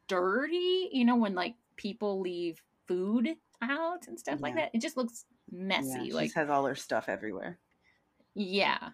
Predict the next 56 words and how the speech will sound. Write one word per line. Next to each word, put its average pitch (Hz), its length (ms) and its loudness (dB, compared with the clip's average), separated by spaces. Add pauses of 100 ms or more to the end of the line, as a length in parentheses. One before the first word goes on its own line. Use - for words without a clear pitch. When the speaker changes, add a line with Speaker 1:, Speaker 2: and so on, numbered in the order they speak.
(100)
Speaker 1:
yeah. - 360 -4 (840)
Um, 196 1080 2 (500)
which 233 140 2
is 277 100 0
interesting 403 520 -2
because, 247 360 4
you 240 80 8
know, 220 120 8
when 208 120 0
we 202 100 -2
saw 220 200 2
her 196 120 2
house, 196 220 2
it 185 40 -4
was 180 100 -6
all 180 160 -2
pristine 180 400 -8
and 165 180 -8 (200)
clean, 175 440 -6
but 175 120 -4
it - 80 -10
could 185 160 -4
be 175 140 -4
'cause, - 380 -10 (140)
you 170 100 -12
know, - 80 -14
people 185 260 -4
were 170 80 -2
coming 165 260 -10
over 165 140 -6
with 165 140 -8
cameras. - 440 -12
Speaker 2:
That's 160 200 -12
true. - 220 -14
And 208 180 6
I 190 80 8
mean, 214 360 8
Speaker 1:
<laughs> 247 60 6
Speaker 2:
again, 175 440 8
too, 165 560 2
they're 156 500 2
just 151 240 -2
moving 160 300 6
into 143 220 6
these 139 200 0
places. 139 520 -4
You 143 80 0
know, 139 140 2
it 120 80 -4
takes 151 260 -2
a 147 40 0
minute 139 300 4
for 147 100 -4
you 143 200 0
to 139 60 0
get 139 320 -2